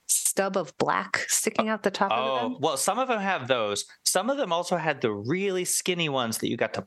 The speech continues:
Speaker 2: pull up right before you decided to make
Speaker 1: Oh.
Speaker 2: a call, and then they would collapse back down again.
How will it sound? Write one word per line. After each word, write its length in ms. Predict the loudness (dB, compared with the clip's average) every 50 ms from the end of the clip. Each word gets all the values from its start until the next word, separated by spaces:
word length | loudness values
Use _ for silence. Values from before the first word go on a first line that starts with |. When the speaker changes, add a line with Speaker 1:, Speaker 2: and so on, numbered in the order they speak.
| _
Speaker 2:
pull 180 | 0 0 2 2
up 220 | 0 -4 -6 -8 -12 -16 -16 _ _ _ _ _
right 180 | 0 0 2 0
before 280 | -2 -2 0 0 0 0
you 80 | 0
decided 300 | -2 -2 0 0 0 0 0 0
to 100 | 0 -2
make 120 | -2 -2 -4 -4
Speaker 1:
Oh. 40 | -4
Speaker 2:
a 20 |
call, 340 | 0 0 2 2 2 0 0
and 160 | 0 0 0
then 120 | 0 0
they 100 | 0 0
would 180 | 0 -2 -2 -2
collapse 360 | 0 0 0 0 0 -2 -2
back 180 | 0 0 0 0
down 200 | 0 0 0 -2
again. 280 | -2 -2 -2 -4 -4